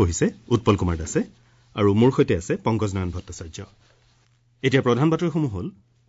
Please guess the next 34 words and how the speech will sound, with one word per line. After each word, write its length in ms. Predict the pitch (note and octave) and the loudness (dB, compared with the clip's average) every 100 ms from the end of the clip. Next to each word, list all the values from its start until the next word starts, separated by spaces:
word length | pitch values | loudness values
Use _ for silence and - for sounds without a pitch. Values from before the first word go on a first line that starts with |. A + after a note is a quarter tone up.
| _ _ _ _ A#2 | _ _ _ _ -2
ৰাজ্যজুৰি 420 | B2 E3+ F3+ G#3 C3 | 2 2 2 0 -2
ভোগৰ 200 | A#2 C#3 | 2 2
উৎসৱ 200 | C#3 D3+ A#2 | 2 -2 -4
ভোগালীৰ 300 | A2+ A2+ A2+ | -4 -2 -2
উৎসাহ, 220 | G#2 A#2+ F3 G#3 _ | -4 -6 -6 -10 _
কাইলৈ 260 | A#2+ A2+ A2 G#2 | -2 -2 -2 -4
উৰুকা। 240 | G#2+ B2+ A#3 _ _ _ _ _ _ | -6 -8 -12 _ _ _ _ _ _
কেন্দ্ৰীয় 260 | C#3 C#3+ C#3 C3 | 2 4 4 4
লোকসেৱা 360 | E3+ E3 F3+ F3+ | 0 0 0 0
আয়োগৰ 220 | F3 F3+ | 0 0
পৰীক্ষাত 280 | F3 D#3 E3 C#3+ | -2 -2 -4 -4
অৱতীৰ্ণ 280 | B2 C#3 C3+ | -2 -2 -2
হ'বলৈ 220 | C3 C#3 C3+ | -2 -2 -2
বিচৰা 280 | C3 C#3 C3+ B2+ | -2 -2 -2 -2
ৰাজ্যৰ 300 | G#2+ B2+ B2 A#2 | -2 -2 -4 -6
পাঁচশ 200 | A#2 - B2 A#2+ C#3 C3+ _ A#2 | -8 -6 -2 -2 -2 -6 _ -2
বাৰ 140 | A#2+ C#3 | 0 2
গৰাকী 260 | D#3+ D#3+ E3 C#3+ | 0 -2 -4 -8
শিক্ষাৰ্থীৰ 420 | C#3 C#3+ C#3 D3 | -6 -6 -6 -6
বাবে 120 | C#3 C3+ | -4 -2
ৰাজভৱনৰ 440 | A#2 A#2 C3 C3+ C3 | -4 -4 -4 -4 -4
পৰা 120 | B2+ B2 | -6 -6
প্ৰশিক্ষণৰ 420 | A#2 A2+ - A2+ | -8 -8 -8 -6
ব্যৱস্থা। 300 | G2+ G2+ - E3 - _ _ _ _ _ _ | -6 -8 -8 -10 -12 _ _ _ _ _ _
ফ্ৰান্সত 360 | - D3 C#3+ G#3 G3+ | 2 2 2 -4 -4
থকা 140 | G3+ D#3 | -2 0
ইউনেস্কোৰ 340 | C#3+ D#3+ F#3 D3+ | 0 0 -2 -2
মুখ্য 160 | C3+ E3+ | -2 -2
কাৰ্যালয়ত 360 | E3 D#3 E3 E3+ D3 | -4 -2 -4 -4 -2
কাইলৈ 300 | C3 C#3 C#3+ C#3+ A2 | 0 2 0 -2 -4
বিশ্ব 160 | C3 - E3+ | -4 0 -2
ঐতিহ্য 240 | D3 C#3+ D3+ | -2 -4 -4
ক্ষেত্ৰ 200 | D#3 C#3+ D3 | -6 -4 -4
হিচাপে 240 | C3+ C3 | -4 -6